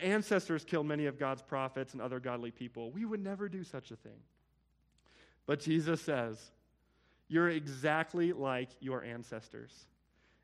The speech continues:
and you are going to finish what they started by killing God's people. You will be held responsible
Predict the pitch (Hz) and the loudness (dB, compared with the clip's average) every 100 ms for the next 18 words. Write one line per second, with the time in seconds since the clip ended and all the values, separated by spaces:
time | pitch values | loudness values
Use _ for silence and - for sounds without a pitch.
0 | - 135 147 170 165 156 151 147 147 135 | -6 -2 4 6 6 4 2 0 -4 -6
1 | 147 151 147 - 139 139 135 131 139 123 | -2 0 0 -2 -4 -2 -4 -4 -2 -2
2 | 117 110 117 _ _ _ 123 123 - 135 | -4 -8 -12 _ _ _ -6 -4 -2 0
3 | 131 135 127 117 117 - - 127 90 98 | 0 -4 -4 -4 -4 -8 -12 -12 -12 -18
4 | _ _ _ _ _ _ _ _ _ - | _ _ _ _ _ _ _ _ _ -10
5 | 135 160 175 175 156 165 147 160 156 151 | 0 2 4 4 2 0 0 2 2 0
6 | 147 - 143 160 - 139 120 110 | -6 -10 -8 -6 -6 -8 -8 -10